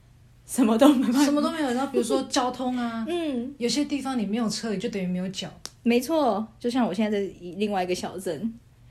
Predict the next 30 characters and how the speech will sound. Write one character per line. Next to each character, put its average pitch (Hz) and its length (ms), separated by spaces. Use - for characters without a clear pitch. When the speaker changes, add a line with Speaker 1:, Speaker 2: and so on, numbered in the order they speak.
Speaker 1:
就 180 120
是 190 200
一 170 80
个 156 400
没 185 120
有 196 120
车， 185 460
哪 139 200
都 160 120
去 170 180
不 170 100
了， 147 140
我 180 40
只 202 100
能 147 120
当 175 180
宅 131 220
女。 170 320
<laughs> - 1000
对， 214 380
那 381 180
还 277 160
有 302 140
想 240 200
问 311 180
说， 302 140
你 233 160
在， 262 380
就 285 120
是， 269 400